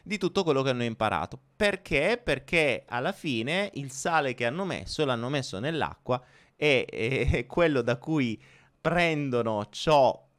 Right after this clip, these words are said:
mm, che usano lo prendono dal mestolo. So che sembra strano, ma è una bellissima metafora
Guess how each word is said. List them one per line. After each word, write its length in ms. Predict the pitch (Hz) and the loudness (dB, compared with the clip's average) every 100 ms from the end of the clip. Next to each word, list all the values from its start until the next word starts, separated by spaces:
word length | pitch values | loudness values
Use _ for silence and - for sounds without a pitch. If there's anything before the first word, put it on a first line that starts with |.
| _ - | _ -18
mm, 220 | 104 90 85 _ | -16 -16 -18 _
che 160 | - | -2
usano 560 | 143 117 101 117 131 156 | -2 -2 -2 -2 0 -4
lo 140 | 135 143 | -4 -6
prendono 400 | 104 98 117 110 | -6 -4 -4 -2
dal 160 | 101 | -4
mestolo. 500 | 90 65 - - 65 - _ _ _ _ _ _ _ _ - | -4 -10 -12 -12 -14 -14 _ _ _ _ _ _ _ _ -4
So 200 | - 147 | 0 0
che 120 | 135 | 0
sembra 340 | - 135 147 | -2 0 0
strano, 400 | 156 147 120 127 | 0 0 0 2
ma 120 | 117 | -2
è 20 | 110 | -2
una 240 | 107 104 | -2 -4
bellissima 640 | 110 120 117 101 - 113 | -2 -2 -2 -6 -6 -4
metafora 560 | 98 101 95 85 - - | -4 -4 -4 -4 -4 -8